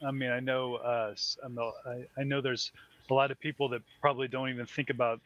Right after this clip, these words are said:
how it might be for somebody in your situation. So giving us a little look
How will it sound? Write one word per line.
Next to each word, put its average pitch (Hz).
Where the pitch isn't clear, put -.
how 131
it 113
might 120
be 117
for 110
somebody 127
in 123
your 120
situation. 117
So 110
giving 143
us 135
a 139
little 127
look 151